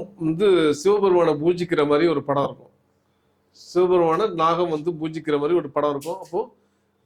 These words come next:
அந்த மாதிரி ஒரு சிவ வழிபாடு இருக்கக்கூடிய படத்தை நீங்க வந்து பயன்படுத்துறது நன்மை செய்யும் திருவாதிரை நட்சத்திரக்காரர்களுக்கு. சரிங்களா?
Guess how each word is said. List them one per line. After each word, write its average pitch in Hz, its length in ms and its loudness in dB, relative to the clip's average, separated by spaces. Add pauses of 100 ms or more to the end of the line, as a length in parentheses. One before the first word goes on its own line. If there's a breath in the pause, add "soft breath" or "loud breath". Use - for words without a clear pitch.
அந்த 165 320 -2
மாதிரி 214 140 0 (100)
ஒரு 170 120 0 (340)
சிவ 185 120 -2 (120)
வழிபாடு 156 400 -2 (680)
இருக்கக்கூடிய 151 440 -8
படத்தை 156 320 -6
நீங்க 147 140 -8 (100)
வந்து 139 220 -14 (260)
பயன்படுத்துறது 147 680 -8
நன்மை 151 260 -8
செய்யும் 143 240 -10 (400)
திருவாதிரை 160 400 -2
நட்சத்திரக்காரர்களுக்கு. 120 840 -8 (640)
சரிங்களா? 135 280 -4